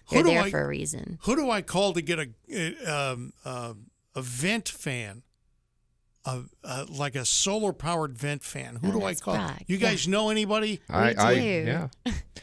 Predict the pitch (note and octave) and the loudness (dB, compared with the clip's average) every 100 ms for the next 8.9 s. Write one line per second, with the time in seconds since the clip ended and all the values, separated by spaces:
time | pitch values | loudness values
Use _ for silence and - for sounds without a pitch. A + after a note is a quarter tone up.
0 | - - A3+ B2+ A#2 C3 B2+ A#2 A2+ - | -8 2 4 6 4 4 4 4 2 2
1 | C3+ C3+ C#3 D3 - A2+ B2 A#2+ G#2 A2+ | 0 4 2 2 2 4 4 0 0 0
2 | A2 G#2+ A2 G#2 G#2 G#2+ G2 F#2+ - A2 | 0 0 0 -2 -2 -2 -2 -4 -2 0
3 | A2+ G#2 F#2+ A2 - A2 G#2 G2+ - F#2+ | 0 0 0 0 0 0 2 0 -4 -4
4 | F2+ F#2+ G2 F#2 F#2 F#2 F#2+ E2+ E2+ E2+ | 0 2 2 2 2 0 0 -4 -2 -2
5 | F2 F2 E2+ F2+ F2+ - F2+ - F2 F2+ | 0 0 0 -2 -4 -2 -4 -4 -4 -4
6 | - E2 E2+ D#2+ E2 - D#2+ D2+ - - | -4 -2 -2 -2 -6 -6 -4 -4 -6 -6
7 | F#2+ F#2+ G2+ G2+ A2+ G#2 G2 G2 G2+ G#2 | 0 0 2 0 2 2 2 2 0 -2
8 | - G#2+ G2 G2 G2 - - D3 | -4 -2 0 -2 -6 -12 -6 -4